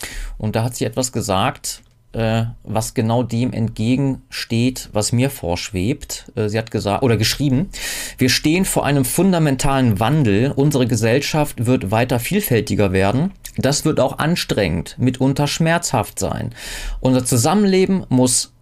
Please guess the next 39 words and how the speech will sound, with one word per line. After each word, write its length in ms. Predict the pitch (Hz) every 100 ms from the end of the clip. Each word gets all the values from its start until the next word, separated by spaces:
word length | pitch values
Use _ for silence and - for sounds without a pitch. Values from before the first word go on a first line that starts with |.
| _ -
täglich 580 | 151 165 175 170 -
neu 260 | 123 123 131 -
ausgehandelt 800 | 107 120 - 95 92 85 85 62
werden.“ 300 | 50 58 -
Und 100 | 104
da 80 |
sage 160 | 101 107
ich: 100 | 113
„Nein, 280 | 160 139 90
muss 180 | 107 107
es 140 | 101
gar 240 | 113 110 117
nicht.“ 300 | 92 - - -
Nämlich 340 | 101 113 117
mit 160 | 131 -
einer 180 | 117 107
Leitkultur. 720 | 104 175 - 123 - 120 123
Und 120 | -
wem 100 | 185
das 160 | 139
nicht 180 | 123 117
passt, 400 | - 101 - -
der 60 | -
packt 280 | - 147 -
seine 180 | 107
Koffer 480 | - 104 - 156 190 -
und 140 | 123
geht 240 | 120 107
dahin, 400 | 87 104 127 143 - - - -
wo 120 | 131
er 60 |
seine 220 | 131 147 156
eigene 300 | 156 165 151
Leitkultur 580 | 110 110 - 113 127
vorfindet, 580 | 117 127 170 - 104 123
nämlich 220 | 120 123
in 100 | 131
seinem 240 | 113 117 110
Heimatland. 680 | 107 113 - 85 71 -